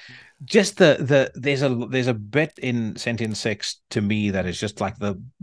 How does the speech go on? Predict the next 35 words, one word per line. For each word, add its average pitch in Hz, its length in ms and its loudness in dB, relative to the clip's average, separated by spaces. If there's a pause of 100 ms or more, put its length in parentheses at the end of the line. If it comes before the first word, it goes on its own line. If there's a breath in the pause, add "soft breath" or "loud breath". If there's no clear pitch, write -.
(120)
some 165 220 2
of - 20 2
the 143 80 6
height 120 560 -2
of 95 220 -4
Worrell's 98 460 0 (100)
best. - 240 -6
I'm 90 60 -6
gonna 98 100 -6
just 98 120 -10
pull 95 120 -6
my 90 100 -6
mic 80 300 -12
closer 85 240 -10
to - 80 -16
my 73 80 -10
mouth. 73 280 -12 (600 loud breath)
Some 147 140 6
of 143 40 8
the 117 100 8
height 104 480 2
of 104 220 2
Worrell's 95 460 4 (120)
greatest 101 540 0
vocal 95 300 -2
performance, 87 520 -4
and 90 120 0
that 95 120 2
is 92 220 0
this, - 280 -4
this 101 140 -2
part 113 300 4
where 104 120 6
he 95 60 4
sings, 101 440 2